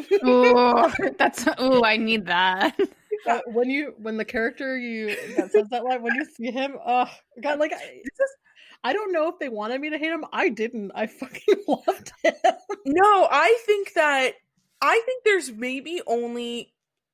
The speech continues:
Speaker 3: two characters in this that you're supposed to genuinely hate, and I think everyone else is, people are complicated.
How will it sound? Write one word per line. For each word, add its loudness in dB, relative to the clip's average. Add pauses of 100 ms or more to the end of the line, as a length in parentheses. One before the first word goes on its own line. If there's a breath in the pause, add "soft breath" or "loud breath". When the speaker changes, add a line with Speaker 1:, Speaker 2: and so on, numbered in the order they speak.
(180)
Speaker 3:
two -4
characters -2
in -10
this -10
that -8
you're -6
supposed -12
to -14
genuinely -6
hate, -8
and -4
I -2
think -4
everyone 2
else 0
is, -10 (880)
people -2
are 4
complicated. -2